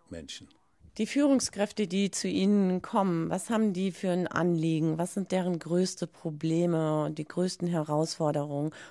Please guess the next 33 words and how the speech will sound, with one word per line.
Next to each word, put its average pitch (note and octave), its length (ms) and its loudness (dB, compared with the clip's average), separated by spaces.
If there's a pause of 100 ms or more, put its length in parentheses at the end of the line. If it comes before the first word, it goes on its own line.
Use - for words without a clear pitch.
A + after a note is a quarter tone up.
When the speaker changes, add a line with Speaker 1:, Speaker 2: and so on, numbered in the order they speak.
Speaker 2:
vor E3+ 240 0
denen D3+ 400 0
die D3 160 -2
sich C#3+ 240 -8
gestellt - 480 -2
sehen? D3 340 -6 (1040)
Speaker 1:
Wir G#2 120 -4
gehen B2+ 260 4
durch G#2+ 160 2
eine, G#2 320 0
das F#2 200 -4
ist F2 220 -6
meine F2 440 -6
Grund-, A#2 420 -2
äh, F#2+ 640 -6 (920)
Position E2+ 560 -8
seit D#2+ 160 -10
langem, G2 420 -8 (220)
darüber E2 340 -12
viel F#2+ 180 -8
publiziert. F2 680 -6 (500)
Wir A#2+ 160 0
gehen C3+ 220 6
durch A2+ 160 6
eine A2+ 180 4
der G2+ 140 2
größten G2+ 400 -2
Transformationen, G2 880 -2
die F2+ 80 -6
es E2 140 -4
geschichtlich F2 580 -8
je D#2+ 200 -6
gab. G#2 360 -6